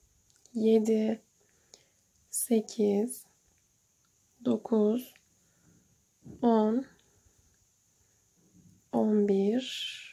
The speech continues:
on iki, on üç, on dört,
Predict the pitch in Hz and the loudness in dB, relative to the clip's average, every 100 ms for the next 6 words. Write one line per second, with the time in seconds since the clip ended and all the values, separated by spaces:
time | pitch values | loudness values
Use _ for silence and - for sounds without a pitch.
0 | _ _ _ _ _ _ _ 233 226 226 | _ _ _ _ _ _ _ -4 0 -2
1 | 220 - 233 226 233 - _ _ _ _ | -4 -4 -2 0 -2 -10 _ _ _ _
2 | _ _ _ _ _ _ _ _ _ _ | _ _ _ _ _ _ _ _ _ _
3 | _ _ _ _ - 233 226 220 226 240 | _ _ _ _ -6 0 2 2 0 -2
4 | - - _ _ _ _ _ _ _ _ | -10 -10 _ _ _ _ _ _ _ _
5 | _ _ _ _ 240 233 233 226 240 233 | _ _ _ _ -2 0 2 2 2 2
6 | 233 - - - | -2 -6 -14 -16